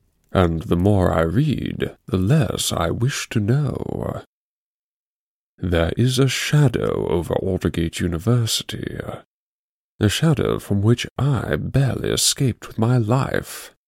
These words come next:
a shadow into which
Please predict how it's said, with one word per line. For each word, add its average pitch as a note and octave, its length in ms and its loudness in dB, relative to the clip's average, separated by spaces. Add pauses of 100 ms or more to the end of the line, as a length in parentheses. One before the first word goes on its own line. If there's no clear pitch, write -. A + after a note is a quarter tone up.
(880)
a F#2 160 2
shadow F#2+ 680 0
into F2 220 -6
which A2 420 -2